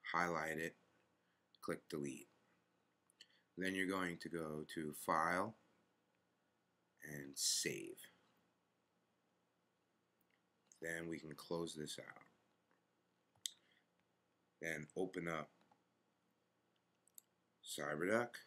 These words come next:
and drag this in. It's going to ask you if it's okay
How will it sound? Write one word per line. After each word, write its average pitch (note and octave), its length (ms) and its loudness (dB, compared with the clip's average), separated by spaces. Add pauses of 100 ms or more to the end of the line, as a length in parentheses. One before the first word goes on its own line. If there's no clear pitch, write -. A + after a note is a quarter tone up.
(2000)
and D2+ 300 -2
drag E2 560 2
this E2 560 0 (180)
in. F#2 120 -8 (2000)
It's - 140 -8
going D2+ 280 -2
to - 80 -8 (220)
ask - 180 -4
you D#2 320 2 (600)
if - 140 -16
it's D2 160 -8
okay G#2 560 4